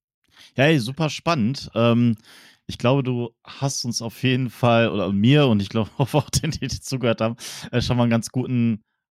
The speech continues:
Eindruck vermitteln können, was ist der Spielratgeber, was, was hat der auch für eine Wirkung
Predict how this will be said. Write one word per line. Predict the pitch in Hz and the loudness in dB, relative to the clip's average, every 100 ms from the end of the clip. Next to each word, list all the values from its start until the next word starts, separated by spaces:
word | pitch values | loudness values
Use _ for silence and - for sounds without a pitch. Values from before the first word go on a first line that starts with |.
| _ - | _ 0
Eindruck | 120 131 120 | 2 2 2
vermitteln | 120 123 123 | 2 2 0
können, | - 120 113 | 0 0 2
was | 110 113 - | 0 -2 -4
ist | 113 - | -8 -4
der | 131 | -2
Spielratgeber, | - - - - 123 123 123 123 120 113 | -2 -8 -12 -6 -2 0 0 -2 -2 -2
was, | 107 - - 139 - | -2 -6 -6 -10 -6
was | 104 - - | -6 -6 -8
hat | 180 202 | -8 -2
der | 117 98 | 0 0
auch | |
für | - 117 | -2 0
eine | 101 | 0
Wirkung | 98 113 - 139 139 | 2 0 2 0 0